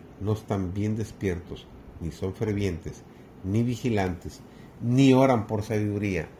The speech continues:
ni velan en oración, Satanás resulta vencedor.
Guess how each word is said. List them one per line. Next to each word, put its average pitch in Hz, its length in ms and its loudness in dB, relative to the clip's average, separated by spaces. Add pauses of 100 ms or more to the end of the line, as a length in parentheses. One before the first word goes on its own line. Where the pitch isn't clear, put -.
(260)
ni 90 240 -2
velan 123 400 4
en 120 180 -2
oración, 117 520 4 (680)
Satanás 165 480 12
resulta 135 440 8
vencedor. 92 440 4